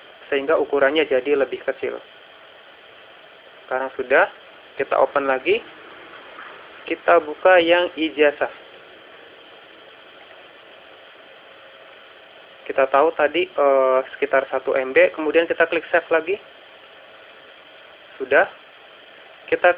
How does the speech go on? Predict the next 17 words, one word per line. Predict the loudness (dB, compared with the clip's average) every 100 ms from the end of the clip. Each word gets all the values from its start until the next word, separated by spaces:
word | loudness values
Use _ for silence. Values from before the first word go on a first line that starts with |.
| 0
klik | 0
open | 0 2 0 -2 -6
yang | -2 -2
terakhir. | 0 0 2 0 0 -4 -20 -20 -20 -20 -20 -20 -20 -20 -20 -20 -20 -20 -20 -20 -20 -20 -20 -20 -20 -20 -20 -20 -20 -20 -20 -20 -20 -20 -20 -20 -20 -20 -20 -20 -20 -20 -20 -20 -20 -20 -20 -20 -8
Kita | -6 0 0
juga | 0 0 0 0
tinggal | -2 2 2 2
klik | 0 -2 -4 -6
save | -6 -6 -14
saja. | -16 -18 -20 -20 -20 -20 -20 -20 -20 -20 -20 -20 -20 -20 -20 -10
Nah, | -2 0 0
dengan | -2 -4
begini, | -6 -6 -4 0 -2
eh, | -2 -8 -2 0 2 2 2 0 -6 -20 -20 -20 -20 -20 -8
sebagian | 0 2 2 2 0 2
file | 2 2
kita | 0 0